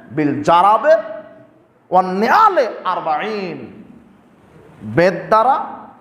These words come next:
অথবা জুতা দ্বারা। চল্লিশটা করে বাড়ি। কতটা করে? সুদখুরকে এই, এই শাস্তি নয়, জেনাকারকে এই শাস্তি নয়, একমাত্র এই যারা মিস্টার মদখুর, এদেরকে কয়টা করে জুতা পিটা করতেন? চল্লিশটা। আজকে তওবা করো।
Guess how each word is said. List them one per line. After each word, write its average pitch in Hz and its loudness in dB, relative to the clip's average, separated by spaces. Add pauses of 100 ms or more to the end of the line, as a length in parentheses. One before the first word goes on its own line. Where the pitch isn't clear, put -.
(280)
অথবা 196 0 (140)
জুতা 190 0
দ্বারা। 117 0 (340)
চল্লিশটা 202 2
করে 180 2
বাড়ি। 101 0
কতটা 156 2
করে? 220 4 (960)
সুদখুরকে 254 0
এই, 233 4 (160)
এই 208 2
শাস্তি 185 -8
নয়, 123 -8 (500)
জেনাকারকে 247 2
এই 240 0
শাস্তি - -6
নয়, 143 -6 (300)
একমাত্র 233 0
এই 208 4
যারা 190 2
মিস্টার 185 -2
মদখুর, 226 0 (260)
এদেরকে 175 -4
কয়টা 175 2
করে 185 2
জুতা 180 2
পিটা 180 0
করতেন? 180 0 (640)
চল্লিশটা। 123 -4
আজকে 170 0
তওবা 135 -8
করো। 101 -14